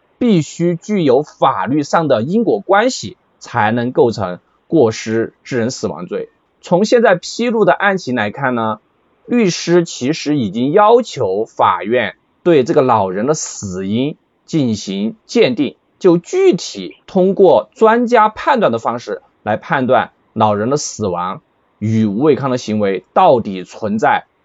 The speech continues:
什么样的以及多大程度的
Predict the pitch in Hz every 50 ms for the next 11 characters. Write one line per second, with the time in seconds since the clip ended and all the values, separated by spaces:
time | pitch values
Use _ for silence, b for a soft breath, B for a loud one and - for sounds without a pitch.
0 | _ _ _ - - - - 151 120 107 101 113 151 220 247 247 208 160 110 98
1 | 85 - _ _ - 107 101 92 113 - 190 - 214 208 233 233 226 170 135 -
2 | - - - 120 98 104 139 151 196 185 147 117 92 -